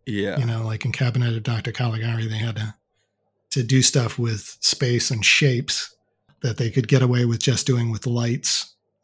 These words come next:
Speaker 2: and the absence
Speaker 1: Yeah.
Speaker 2: of light in this. But I think that's a pretty interesting take on it.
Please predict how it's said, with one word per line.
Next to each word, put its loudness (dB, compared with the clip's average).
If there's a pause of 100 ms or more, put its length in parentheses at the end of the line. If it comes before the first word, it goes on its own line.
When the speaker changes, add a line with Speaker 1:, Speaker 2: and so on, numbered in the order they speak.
(260)
Speaker 2:
and -2
the 2
absence 2
Speaker 1:
Yeah. 0
Speaker 2:
of -6
light -4 (120)
in -2
this. -4
But -8
I 0
think 4
that's 2
a -18
pretty 6
interesting 0 (720)
take -2
on 0
it. -2